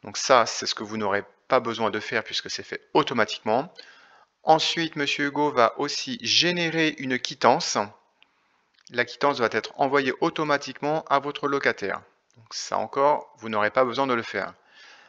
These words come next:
Admettons que vous ne soyez pas en prélèvement des loyers, vous pourrez le faire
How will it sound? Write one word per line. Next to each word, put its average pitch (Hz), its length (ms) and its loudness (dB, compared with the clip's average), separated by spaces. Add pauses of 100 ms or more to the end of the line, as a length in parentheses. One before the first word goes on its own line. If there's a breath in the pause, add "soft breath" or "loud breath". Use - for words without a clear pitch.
(480 loud breath)
Admettons 139 380 2
que 160 140 -8
vous 120 160 -6
ne 117 540 -4
soyez 117 320 -2
pas 120 220 0
en 101 80 -2
prélèvement 120 680 0
des 104 80 2
loyers, 117 500 0 (140)
vous - 240 -18
pourrez 131 680 0 (1080)
le 127 360 -4
faire 110 400 4